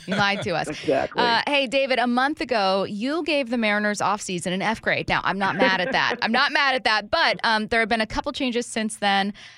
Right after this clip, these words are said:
Speaker 1: Uh, you've got Polanco and Santos trades. Uh, has your opinion changed a little bit? Are we up to a D minus?
Speaker 2: Yeah, it's funny. I'm actually working on my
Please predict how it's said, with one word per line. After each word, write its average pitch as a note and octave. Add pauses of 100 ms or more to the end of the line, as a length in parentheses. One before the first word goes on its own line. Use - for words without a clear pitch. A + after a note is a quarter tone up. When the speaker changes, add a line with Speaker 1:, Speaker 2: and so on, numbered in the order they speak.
Speaker 1:
Uh, F#3+
you've G3
got G3+
Polanco A3
and E3+
Santos G3+
trades. F#3+
Uh, A#2+ (200)
has A#3
your B3+
opinion C#4
changed B3+
a A3+
little A3+
bit? B3
Are G#3+
we A#3+
up D#4
to D#4
a D4
D C4
minus? F3+ (680)
Speaker 2:
Yeah, B3
it's A3+ (140)
funny. A3+
I'm F#3+
actually G#3+
working G3+
on F3
my E3